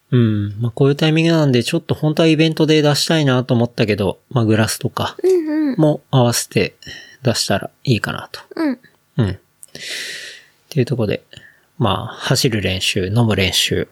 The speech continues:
Speaker 2: うん。
Speaker 1: うん。いろいろ番組グッズ出していきたいと思うんで、まあ、またね、あの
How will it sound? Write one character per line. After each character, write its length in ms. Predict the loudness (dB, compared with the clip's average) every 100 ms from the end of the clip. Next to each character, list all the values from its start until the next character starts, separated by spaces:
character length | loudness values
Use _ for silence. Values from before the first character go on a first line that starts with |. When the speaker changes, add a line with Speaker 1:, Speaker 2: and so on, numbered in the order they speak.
| -4
Speaker 2:
う 140 | 0
ん。 40 | 0
Speaker 1:
う 40 |
ん。 160 | 0 -4 _ _ _ _ _ _ _ _ _ _ -20 _ -6
い 80 | -2
ろ 120 | -2
い 60 | -2
ろ 160 | -6 -8 _ _ _
番 180 | -4 -4
組 160 | -2 -2
グ 100 | -4
ッ 100 | -6
ズ 200 | -10 -14 -16 _ -8
出 140 | -4 -4
し 100 | -4
て 80 |
い 60 | -4
き 80 | -2
た 100 | -4
い 80 | -2
と 100 | -2
思 200 | 0 0
う 40 |
ん 40 |
で、 140 | -2 -8 _ _ -14 -10 -10 -10 -12 -6
ま 80 | 2
あ、 40 | 2
ま 100 | 2
た 140 | 2
ね、 260 | 0 -2 -2
あ 180 | 0 2
の 1080 | 2 2 2 0 0 -2 -2 0 -2 -2 -6